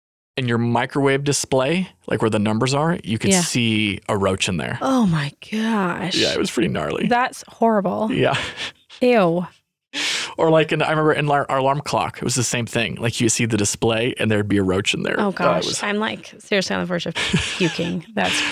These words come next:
Speaker 2: that's
Speaker 1: I
Speaker 2: gross.
Speaker 1: remember, I remember 'cause when we left, my dad threw away, like, everything that he could,
Speaker 2: Oh,
Speaker 1: that we
Speaker 2: yeah.
Speaker 1: could afford to throw away.
Speaker 2: Yeah.
Speaker 1: So, um, just 'cause the, the entire apartment building was infested with roaches.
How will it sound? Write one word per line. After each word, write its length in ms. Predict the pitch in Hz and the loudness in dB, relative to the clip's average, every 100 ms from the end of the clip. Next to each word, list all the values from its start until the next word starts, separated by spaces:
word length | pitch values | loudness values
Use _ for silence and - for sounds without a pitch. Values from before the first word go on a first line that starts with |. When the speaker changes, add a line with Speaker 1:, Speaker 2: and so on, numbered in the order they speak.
| - | -4
Speaker 2:
that's 160 | 175 - | -4 -2
Speaker 1:
I 160 | 151 | 0
Speaker 2:
gross. 160 | 165 151 | 2 2
Speaker 1:
remember, 240 | 139 135 - | 2 0 0
I 40 | 147 | 0
remember 340 | 156 165 143 | 2 4 2
'cause 140 | 120 139 | 2 0
when 100 | 127 | 0
we 80 | |
left, 380 | 110 110 123 - | 2 2 0 -2
my 120 | 113 101 | -6 -4
dad 300 | 104 104 104 | -2 -2 -2
threw 180 | 82 92 | -4 -2
away, 220 | 90 90 | -2 -2
like, 300 | 95 - - | -4 -6 -6
everything 600 | 92 92 82 104 - - - - | -6 -4 -4 -6 -6 -8 -10 -2
that 140 | 107 | -2
he 140 | 107 110 | 0 -4
could, 280 | - 57 - - | -2 -4 -4 -2
Speaker 2:
Oh, 100 | 113 | 2
Speaker 1:
that 100 | 113 | 4
we 80 | 127 | 4
Speaker 2:
yeah. 60 | |
Speaker 1:
could 80 | 143 | 2
afford 300 | 113 - 113 | 0 2 2
to 60 | 104 | 2
throw 200 | 107 98 | 0 0
away. 220 | 98 - - | 0 0 0
Speaker 2:
Yeah. 240 | 101 90 - - _ - | -2 -4 -14 -20 _ -6
Speaker 1:
So, 560 | - 117 104 101 101 - | 0 2 4 2 0 -2
um, 460 | 107 104 101 107 - - | -4 -2 -2 -6 -8 -6
just 160 | 135 - | -4 -2
'cause 140 | 120 107 | -2 -2
the, 160 | 92 - | -4 -4
the 120 | 110 | -2
entire 260 | 107 110 | 0 -2
apartment 240 | 110 107 101 | -4 -4 -2
building 160 | 110 | -2
was 120 | 95 95 | -2 -4
infested 300 | - 95 85 | -4 -4 -4
with 140 | 87 | -4
roaches. 400 | 82 - - - | -4 -4 -4 -8